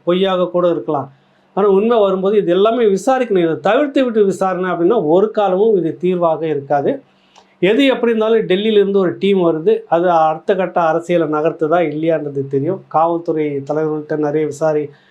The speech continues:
விசாரிச்சு தகவல் கேட்க இருக்கிறாங்க. தமிழ்நாட்டுல ஏன் அந்த மாதிரி அடிக்கடி நடக்கிறது அப்படின்ற ஒரு கேள்வியும் முன் வச்சு இந்த விசாரணை வந்து நடக்க இருக்கிறது. இது ஒரு தேர்தலுக்கான, வழக்கம் போல தேர்தலுக்கான ஒரு அரசியல் லாவண்ய-, லாவணியாக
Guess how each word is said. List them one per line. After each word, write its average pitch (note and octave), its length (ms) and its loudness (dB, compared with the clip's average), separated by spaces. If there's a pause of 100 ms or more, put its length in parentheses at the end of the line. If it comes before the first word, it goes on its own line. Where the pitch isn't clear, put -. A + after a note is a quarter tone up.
(180)
விசாரிச்சு F3 440 -2
தகவல் E3 420 0
கேட்க D#3 220 -2
இருக்கிறாங்க. C#3+ 380 -2 (600)
தமிழ்நாட்டுல G#3 600 0 (120)
ஏன் G3+ 160 0
அந்த E3+ 120 0
மாதிரி E3+ 260 2
அடிக்கடி D#3+ 460 -2
நடக்கிறது C#3 500 -4 (200)
அப்படின்ற D3+ 300 -2
ஒரு C#3 160 -2
கேள்வியும் F3 520 0
முன் D#3+ 180 -2
வச்சு D3+ 200 -4
இந்த E3 120 2
விசாரணை D3+ 480 -2
வந்து C#3 300 -6 (140)
நடக்க D3+ 260 -2
இருக்கிறது. C3+ 460 -4 (580)
இது F3 220 2
ஒரு F#3 200 2 (1120)
தேர்தலுக்கான, A3+ 720 2 (440)
வழக்கம் F#3 340 0
போல G#3+ 160 2
தேர்தலுக்கான F#3+ 800 0
ஒரு F3 180 2
அரசியல் F3 500 2
லாவண்ய-, D#3 640 -2 (140)
லாவணியாக D#3+ 520 0